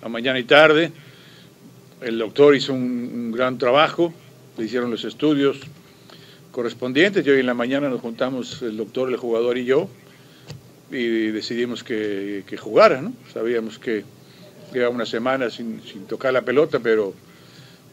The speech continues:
pues lo más importante es la mentalidad del jugador, que, que sabemos que es fuerte, sabemos que tiene calidad, sabemos que, que quería jugar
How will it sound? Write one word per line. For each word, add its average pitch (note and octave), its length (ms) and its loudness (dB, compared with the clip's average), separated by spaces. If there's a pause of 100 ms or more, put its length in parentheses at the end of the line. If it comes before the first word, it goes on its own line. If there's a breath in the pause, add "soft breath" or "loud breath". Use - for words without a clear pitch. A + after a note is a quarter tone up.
(140)
pues A2 100 -10
lo A2+ 80 -4
más B2 140 -4
importante B2 400 -2
es B2+ 60 -8
la A#2 80 -4
mentalidad A2 460 0
del B2+ 120 2
jugador, C3+ 480 0
que, G#2+ 280 -4 (680)
que - 40 -14
sabemos A2+ 300 -2
que - 100 -8
es G#2+ 80 -6
fuerte, C3+ 320 0
sabemos A2 220 -2
que A2+ 100 -6
tiene A2+ 240 -6
calidad, A#2 380 -2
sabemos A2+ 400 -4
que, G#2 180 -8 (600 loud breath)
que A#2 120 -4
quería A#2+ 280 2
jugar D3 420 6